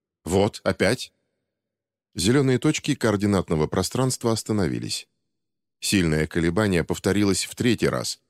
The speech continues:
потом исчезло. Они остановились. Какая глубина?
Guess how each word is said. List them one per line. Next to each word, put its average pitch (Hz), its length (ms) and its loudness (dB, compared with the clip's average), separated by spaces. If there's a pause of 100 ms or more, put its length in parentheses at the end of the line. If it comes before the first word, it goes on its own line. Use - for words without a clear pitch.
(160)
потом 135 320 0
исчезло. - 500 -4 (960)
Они 95 220 2
остановились. 98 800 -2 (720)
Какая 104 320 2
глубина? 90 440 0